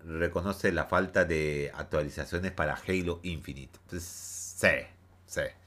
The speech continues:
Eh, nadie puede negar que los primeros días de Halo Invi-, Infinite fueron emocionantes. El nuevo trabajo de tres cuarenta y tres Industries fue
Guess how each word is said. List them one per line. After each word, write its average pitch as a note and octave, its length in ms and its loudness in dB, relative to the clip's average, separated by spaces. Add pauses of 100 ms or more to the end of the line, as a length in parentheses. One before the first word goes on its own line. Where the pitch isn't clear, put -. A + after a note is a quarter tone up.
(1040)
Eh, D#2 680 2
nadie C3+ 240 8
puede C#3 220 8
negar A2+ 260 8
que G#2+ 140 8
los E2+ 200 8
primeros F2+ 460 6
días F#2+ 180 8
de E2 160 2
Halo F#2 240 6
Invi-, F2+ 420 -2
Infinite F#2+ 580 0
fueron F2+ 420 4
emocionantes. D#2+ 720 2
El D2+ 300 -2
nuevo F#2 240 6
trabajo F2 320 6
de C#2+ 420 2 (100)
tres F#2+ 280 6
cuarenta D2+ 320 2
y D2 60 0
tres D#2+ 300 0
Industries F2 520 2 (280)
fue F2+ 280 6